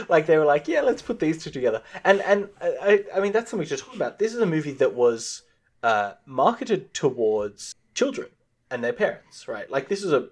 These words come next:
you're meant to go see My Neighbor Totoro and this as your, like, as, as children,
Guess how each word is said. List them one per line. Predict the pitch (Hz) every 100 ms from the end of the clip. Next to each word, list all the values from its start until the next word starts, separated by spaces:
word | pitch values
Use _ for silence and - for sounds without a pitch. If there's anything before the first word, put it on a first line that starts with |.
| _
you're | 160
meant | 175 180
to |
go | 170 135
see | 139 123
My | 123 175
Neighbor | 160
Totoro | 131 131 113 110 -
and | 113 110 110
this | 113 98 - - _ _ _ -
as | 131 127
your, | 131 113 110
like, | 107 101 98 - - - _
as, | 127 123 - 139 -
as | 139 131
children, | - - -